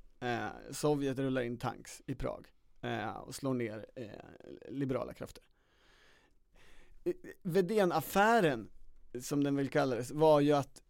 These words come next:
eh, Sven Wedén, folkpartiledare, eh, kritiserade regeringen, Tage Erlander. Han, det var, han, det var hans sista val. Eh, för att inte tillräckligt tydligt, eh, uttala sig,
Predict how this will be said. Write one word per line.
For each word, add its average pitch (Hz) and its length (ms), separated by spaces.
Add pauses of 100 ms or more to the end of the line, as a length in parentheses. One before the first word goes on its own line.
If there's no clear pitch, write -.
eh, 87 380 (600)
Sven 170 300
Wedén, 170 260
folkpartiledare, 147 760 (260)
eh, 127 460 (720)
kritiserade 170 1120
regeringen, 147 580 (160)
Tage 131 200
Erlander. 139 600 (200)
Han, 127 300
det 139 100
var, 131 180
han, 127 320
det 131 60
var 135 100
hans 127 160
sista - 260
val. - 140 (520)
Eh, 131 340
för 135 280
att - 280 (920)
inte 170 320
tillräckligt 147 460
tydligt, 147 840
eh, 107 720
uttala 156 800
sig, 123 360